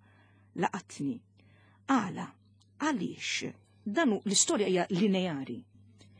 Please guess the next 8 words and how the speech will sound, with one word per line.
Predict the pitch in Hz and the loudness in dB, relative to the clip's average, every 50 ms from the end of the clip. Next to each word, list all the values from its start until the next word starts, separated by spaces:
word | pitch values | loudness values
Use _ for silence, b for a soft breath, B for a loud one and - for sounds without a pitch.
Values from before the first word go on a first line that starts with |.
| b b b b b b b | b b b b b b b
Għandna | 226 208 220 220 208 | 8 10 10 12 12
l-mument | 196 202 214 247 370 370 - - | 10 10 10 10 10 8 6 4
tal-ftuħ | - 226 226 - - - - - - - - - - - - - - - - - - - - | 2 0 0 0 -2 -6 -10 -10 -10 -10 -10 -8 -8 -8 -8 -10 -14 -20 -20 -20 -20 -20 -10
fejn | - - 190 185 180 175 | -2 2 4 4 4 4
il-pulizija | - - 254 214 170 - - - 165 156 170 170 | 2 0 -2 -2 2 4 4 4 4 4 2 2
jsibu | 165 - - - 160 151 151 151 151 151 - | 4 4 4 4 2 0 -2 -4 -4 -4 -4
l-katavru | - 170 - - - 170 - 156 147 143 165 156 143 156 - | -4 -6 -4 -2 -4 -4 -2 -4 -4 -6 -6 -8 -10 -10 -8
tal-mara. | - 131 139 151 123 147 - - - | -6 -6 -4 -4 -6 -6 -8 -10 -12